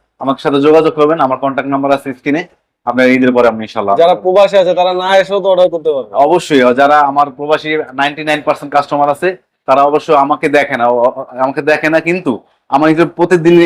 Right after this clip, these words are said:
Speaker 1: আমি একটার পর একটা ভিডিও দিচ্ছি, বিভিন্ন ডিজাইনের দিচ্ছি। কিভাবে দিচ্ছি আমাকে বিশ্বাস করতে পারেন, এবং আমার মনে হয় আমি আপ-, আপনাদের ঠকাবো না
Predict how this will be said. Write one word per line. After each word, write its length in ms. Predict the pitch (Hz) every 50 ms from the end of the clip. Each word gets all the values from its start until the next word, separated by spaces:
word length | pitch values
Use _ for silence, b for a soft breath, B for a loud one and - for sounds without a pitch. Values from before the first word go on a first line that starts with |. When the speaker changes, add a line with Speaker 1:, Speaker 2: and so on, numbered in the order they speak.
| 156 151
Speaker 1:
আমি 180 | 147 143 151 151 151
একটার 320 | 151 147 - - 160 156
পর 100 | 151 156
একটা 180 | 156 156 156 147
ভিডিও 220 | 135 139 139 147
দিচ্ছি, 340 | 139 143 139 - 160 160 147
বিভিন্ন 340 | 123 127 139 156 156 156 147
ডিজাইনের 420 | 139 147 139 151 147 143 135 123
দিচ্ছি। 260 | 120 120 - - 107 -
কিভাবে 240 | - 160 151 156 160
দিচ্ছি 320 | 143 151 123 - 120 107 98 _ _ _ _ _ -
আমাকে 220 | 120 131 143 151 151
বিশ্বাস 280 | 156 151 - 165 151 -
করতে 220 | - 160 156 165
পারেন, 220 | 156 156 156 185 104 92 _ _ _ _ _
এবং 160 | - 139 147 151
আমার 180 | 147 151 156 156
মনে 160 | 165 165 165
হয় 240 | 160 165 165 165 165
আমি 200 | 156 147 147 151 151
আপ-, 200 | 143 139 147 143 139
আপনাদের 280 | 143 147 147 143 147 143
ঠকাবো 360 | - 147 147 147 151 147 147
না 140 | 151 156 180